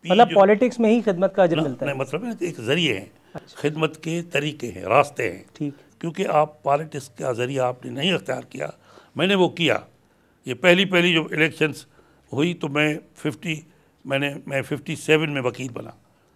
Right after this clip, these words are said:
Speaker 1: ففٹی ایٹ یا ففٹی نائن میں، آ، الیکشنز ہوئی چھوٹی سی، تو میں نے وہ کنٹیسٹ کی، میں الیکٹ ہو گیا اور میں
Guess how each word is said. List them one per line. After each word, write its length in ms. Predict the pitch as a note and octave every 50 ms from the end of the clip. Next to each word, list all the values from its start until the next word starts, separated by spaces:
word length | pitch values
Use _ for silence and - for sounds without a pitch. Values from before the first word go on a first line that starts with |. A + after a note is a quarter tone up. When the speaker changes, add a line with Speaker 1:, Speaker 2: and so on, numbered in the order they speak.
| _ _ _ _ _
Speaker 1:
ففٹی 300 | - D#3 D3 D3+ - F#3+
ایٹ 240 | F3 F3 F3 E3 E3+
یا 100 | E3 D3+
ففٹی 320 | - E3+ D#3+ - - F3
نائن 260 | D3 D#3+ D#3+ E3+ F3
میں، 220 | E3 D3 C#3+ C3+ C3 - - _ _ _ _ _
آ، 100 | - C3 C3+ C3 - - _ _ _ _ -
الیکشنز 500 | - D3 D#3 D3+ - - D3+ C#3+ B2 -
ہوئی 160 | C3 B2+ B2+
چھوٹی 360 | A#2+ - - C#3+ D3 D3 C#3+ A2
سی، 180 | - A2+ A2+ - _ _ _ _ _ _ _ _ - - - _ _ -
تو 100 | C#3+ C3
میں 120 | C3+ C#3
نے 80 | C#3 C#3
وہ 120 | B2 A#2+
کنٹیسٹ 480 | A2+ - A2+ G#2 - C#3 D3 C#3 - -
کی، 200 | G3 F#3 D#3 - - - - _ _ -
میں 120 | - A2+ G#2
الیکٹ 260 | G#2 B2 B2+ B2 -
ہو 120 | C#3+ D3+
گیا 180 | D3+ D3+ D3 C3+ C#3 - - _ _ _ _ _ -
اور 200 | C#3+ C#3 C#3+ C3+
میں 400 | B2+ B2+ C#3 D#3 E3 F3 F#3